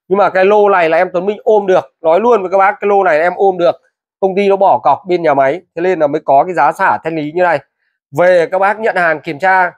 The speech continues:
được phép tháo ra. Nếu như các bác phát hiện dây nhôm, em Tuấn Minh lại xin phép đền tiền gấp đôi.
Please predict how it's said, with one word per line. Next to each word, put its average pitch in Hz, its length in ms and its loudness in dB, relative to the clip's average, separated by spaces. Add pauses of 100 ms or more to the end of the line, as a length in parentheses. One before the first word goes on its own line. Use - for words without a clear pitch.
(300)
được 208 280 2
phép 233 240 2
tháo 185 220 0
ra. 208 220 2
Nếu 190 220 0
như 233 160 -6
các 202 100 -8
bác 214 240 0
phát 214 120 -2
hiện 214 200 -4
dây 185 120 0
nhôm, 190 260 2
em 190 200 0
Tuấn 180 160 -2
Minh 196 200 0
lại 202 240 -2
xin 185 180 -12
phép 202 160 2 (380)
đền 170 200 0
tiền 160 200 2
gấp 190 120 0
đôi. 202 240 2